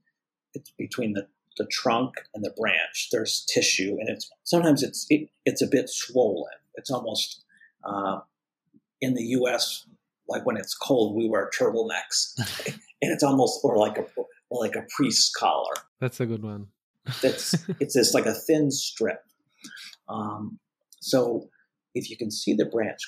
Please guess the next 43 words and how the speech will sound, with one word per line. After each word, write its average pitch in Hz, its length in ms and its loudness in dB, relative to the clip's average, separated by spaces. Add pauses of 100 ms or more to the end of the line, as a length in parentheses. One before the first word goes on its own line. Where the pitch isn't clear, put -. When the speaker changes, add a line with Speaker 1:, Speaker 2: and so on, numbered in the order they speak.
Speaker 1:
collar, 95 540 0
if 135 140 0
it's - 160 -6
pruned 123 300 2
back 117 280 -2
to 104 100 -2
that, 90 260 -2 (320)
then 113 120 -2
that's 107 220 -4
a 95 40 -8
good 95 200 -8
cut. - 240 -4 (760)
Now, 120 140 2
if - 80 -2
there's 113 180 6
a 101 60 0
s-, - 400 2 (100)
if 110 140 -6
there's 110 240 2
sort 120 100 4
of, 95 60 -4
like, - 200 -6
a - 60 -8
stub 113 600 2
or 90 100 0
a 90 80 0
stump, - 540 4 (760)
and 110 120 2
it's 98 160 4
just - 160 4
this 107 240 0
indiscriminate 110 880 2
cut - 340 4
that's, - 360 0
you 101 80 -2
know, 90 140 0 (120)
five 110 240 4
inches, 101 600 0 (160)
ten 113 180 0
inches, - 720 0 (680)
uh, 95 200 -4 (260)
that's 110 260 2
not, - 260 -2